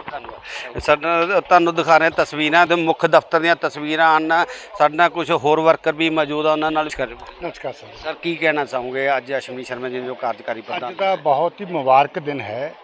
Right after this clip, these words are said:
Speaker 2: ਬਹੁਤ ਹੀ ਪੁਰਾਣੇ ਕਾਰਜਕਰਤਾ ਨੇ ਸਾਡੇ, ਤੇ ਪੰਜਾਬ ਦੇ ਪਹਿਲਾਂ ਯੁਵਾ ਮੋਰਚੇ ਦੇ ਪ੍ਰਧਾਨ ਵੀ ਰਹੇ ਨੇ, ਸਟੇਟ ਦੇ ਪ੍ਰੈਜ਼ੀਡੈਂਟ ਵੀ ਰਹੇ। ਉਹਨਾਂ ਦੀ ਹਾਜ਼ਰੀ ਵਿੱਚ ਬਹੁਤ ਵੱਡੇ ਵੱਡੇ ਕੰਮ ਭਾਰਤੀ ਜਨਤਾ ਪਾਰਟੀ ਨੇ, ਬਹੁਤ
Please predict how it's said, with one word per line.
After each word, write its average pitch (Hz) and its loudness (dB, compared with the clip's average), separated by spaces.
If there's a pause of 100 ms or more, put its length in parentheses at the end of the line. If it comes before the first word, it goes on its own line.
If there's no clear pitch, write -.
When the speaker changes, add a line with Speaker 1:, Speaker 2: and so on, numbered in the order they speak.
(420)
Speaker 2:
ਬਹੁਤ 156 4
ਹੀ 202 0
ਪੁਰਾਣੇ 160 2
ਕਾਰਜਕਰਤਾ 139 0
ਨੇ 143 -6
ਸਾਡੇ, 131 -8 (560)
ਤੇ 175 -2
ਪੰਜਾਬ 156 4
ਦੇ 151 -2
ਪਹਿਲਾਂ 151 -2
ਯੁਵਾ 147 -4
ਮੋਰਚੇ 151 -4
ਦੇ 156 -4
ਪ੍ਰਧਾਨ 151 -4
ਵੀ 139 -8
ਰਹੇ 139 -4
ਨੇ, 143 -8
ਸਟੇਟ 160 -4
ਦੇ 147 0
ਪ੍ਰੈਜ਼ੀਡੈਂਟ 143 -4
ਵੀ 139 -8
ਰਹੇ। 135 -4
ਉਹਨਾਂ 170 -6
ਦੀ 190 -6
ਹਾਜ਼ਰੀ 147 4
ਵਿੱਚ 156 -8 (520)
ਬਹੁਤ 160 0
ਵੱਡੇ 170 0
ਵੱਡੇ 202 0
ਕੰਮ 160 -2
ਭਾਰਤੀ 143 0
ਜਨਤਾ 143 -2
ਪਾਰਟੀ 135 -4
ਨੇ, 147 -10
ਬਹੁਤ 143 -4